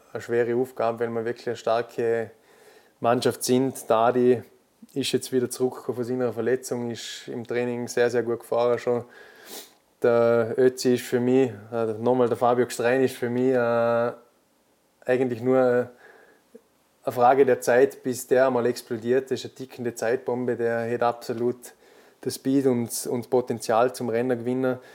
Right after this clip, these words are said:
Manuel Feller müssen wir eh nicht reden, der Blackie, äh, Weltmeister, der Michi hat auch schon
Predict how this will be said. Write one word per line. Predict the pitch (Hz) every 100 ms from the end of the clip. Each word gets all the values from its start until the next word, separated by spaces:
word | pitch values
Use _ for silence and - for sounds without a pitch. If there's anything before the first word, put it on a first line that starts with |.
| - _ _ -
Manuel | 123 127 127
Feller | 113 127 135
müssen | 123 127
wir | 120
eh | 123
nicht | 135
reden, | 123 131 131
der | 123
Blackie, | 113 123 127 - 131 127 110 - _ _ _ _ _ _ -
äh, | 156
Weltmeister, | 135 127 127 123 120 110 123 131 - 123 127 - 123 123
der | 120 120
Michi | 127 127 127
hat | 120 123
auch | 123
schon | 131 123 120